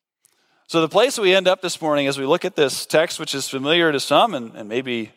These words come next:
not as much to others, we kinda end up with this, "Well, that's cool. So what? That happened. So what?" So this happened. So Jesus unleashed a brief glimpse of his glory. I'll bet that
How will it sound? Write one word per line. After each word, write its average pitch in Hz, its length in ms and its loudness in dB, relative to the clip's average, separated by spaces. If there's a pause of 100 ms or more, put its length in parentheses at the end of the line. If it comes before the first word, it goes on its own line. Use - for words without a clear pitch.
not 131 300 0
as 113 140 -6
much 120 240 -4
to 101 100 -2
others, 151 400 0 (640)
we 131 80 -14
kinda 185 220 2
end 156 200 2
up 147 160 2
with 139 140 -8
this, - 520 -2
"Well, 87 100 -2
that's - 160 0
cool. 120 480 -10 (1400)
So - 160 -18
what? - 260 -16 (1600)
That 123 140 2
happened. 127 420 -2 (1700)
So 113 160 -6
what?" 254 320 2 (1400)
So 233 240 4
this 233 180 2
happened. 208 400 2
So 170 140 -2
Jesus 202 480 0
unleashed 196 540 0
a 160 80 0
brief 151 340 -2
glimpse 185 340 0
of 175 80 -2
his 160 120 -2
glory. 151 320 4
I'll 127 80 2
bet 190 160 -2
that - 260 0